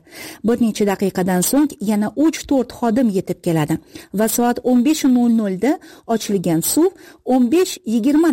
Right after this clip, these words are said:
daqiqa ham oqmay yana yopiladi. Ozodlik suv iste'molchilari uyushmasi boshlig'i Abdurasul bilan bog'landi. Abdurasul yigirma beshinchi iyul kungi voqeani sharhlashni istamadi. Savollarga bergan yagona javobi bu bo'ldi.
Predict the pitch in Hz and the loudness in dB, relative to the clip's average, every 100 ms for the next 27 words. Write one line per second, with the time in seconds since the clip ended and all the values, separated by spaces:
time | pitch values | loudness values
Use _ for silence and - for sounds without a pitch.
0 | 202 185 180 196 - 180 170 - 170 - | -2 -6 -8 -8 -6 -6 -6 -4 -6 0
1 | 247 339 - - 185 202 175 175 196 220 | 0 0 -4 -10 -4 -2 -2 -2 -2 -2
2 | 190 160 156 - _ _ - - - - | -2 -2 -4 -6 _ _ -20 -16 -16 -4
3 | 233 233 247 247 339 - 330 339 277 _ | -2 2 2 2 0 -2 -2 -2 -4 _
4 | 262 233 226 - 220 269 233 220 208 202 | 0 2 0 -2 -2 0 0 0 0 -2
5 | 190 214 196 180 185 220 277 226 196 214 | 0 0 -2 0 0 0 -2 -2 0 0
6 | 214 214 208 226 247 240 285 294 208 143 | 0 0 0 2 2 2 2 2 0 -2
7 | - _ - - - - 220 208 226 208 | -8 _ -20 -16 -14 -6 -2 0 0 0
8 | - 240 - - 220 247 269 262 285 294 | 0 0 0 0 0 2 2 2 0 0
9 | 349 285 208 240 330 - 240 202 180 175 | 0 -2 0 2 0 0 0 0 -2 -4
10 | - 175 170 247 - 220 - 160 - - | -4 -2 0 0 -2 -4 -2 -2 -2 -4
11 | - - 254 151 151 - - - - - | -4 0 0 0 -8 -12 -18 -16 -12 -6
12 | 294 277 277 277 269 277 240 240 190 202 | -2 0 2 2 2 0 2 0 0 -2
13 | 190 - 208 240 214 220 196 180 156 151 | -2 -4 0 0 0 0 0 0 0 -2
14 | 151 151 202 285 196 175 156 151 | -2 -2 0 0 0 0 0 -2